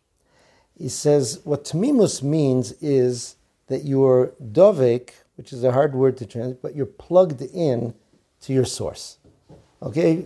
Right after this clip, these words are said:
let's, let's try to use the world of an appliance. The Alter Slobodka, when a group of students from Slobodka came to Eretz Yisrael, they came to Hebron, and it was really hot. So the yeshiva invested, and they got, at the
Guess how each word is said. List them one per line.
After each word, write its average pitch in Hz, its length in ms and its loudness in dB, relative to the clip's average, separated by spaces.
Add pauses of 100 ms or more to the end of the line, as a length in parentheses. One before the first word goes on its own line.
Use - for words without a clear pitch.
let's, - 460 -4
let's 190 200 -6
try 175 200 2
to 151 60 2
use 147 280 -4
the 147 60 -6
world 127 520 2
of 113 140 -12
an 117 80 -6
appliance. - 640 -8 (540)
The 131 80 4
Alter 175 260 6
Slobodka, 127 720 -2 (380)
when 123 400 -2
a 120 160 -4
group 147 280 2
of 123 100 -2
students 151 360 -4
from 135 100 -8
Slobodka 123 540 -6
came 139 200 -4
to 135 80 0
Eretz 127 200 0
Yisrael, 131 280 -4
they 120 100 -4
came 135 220 -6
to 127 80 -6
Hebron, 120 460 -6 (720)
and 123 500 -2
it 147 60 -6
was 123 160 -4
really 135 220 2
hot. 113 280 -2 (580)
So - 380 2
the 123 160 -2
yeshiva 156 320 0
invested, 127 640 0
and 123 140 -4
they 120 80 2
got, 143 340 4
at - 200 -10
the - 40 -20